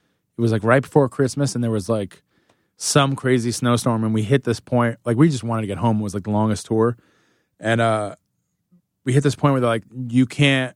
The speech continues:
go back out on the road unless you have chains on all your tires." So we get chains for all the tires and put them on. They were gone in, like, I don't know, five minutes. They just, like, broke off and, like,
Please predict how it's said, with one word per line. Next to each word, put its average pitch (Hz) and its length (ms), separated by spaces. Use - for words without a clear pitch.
go 123 200
back 120 240
out 117 100
on 117 80
the 117 60
road 123 240
unless 113 260
you 107 60
have 98 100
chains 123 400
on 104 120
all 98 40
your 95 100
tires." 92 520
So 110 500
we 120 120
get 120 260
chains 120 400
for 107 380
all 113 180
the 110 80
tires 107 380
and 104 120
put 110 120
them 107 120
on. 107 300
They 156 140
were 147 120
gone 127 400
in, 110 180
like, 104 280
I 110 140
don't 101 100
know, 92 120
five 110 360
minutes. 101 320
They 107 120
just, 101 280
like, 95 180
broke 104 480
off 98 380
and, 95 120
like, 90 380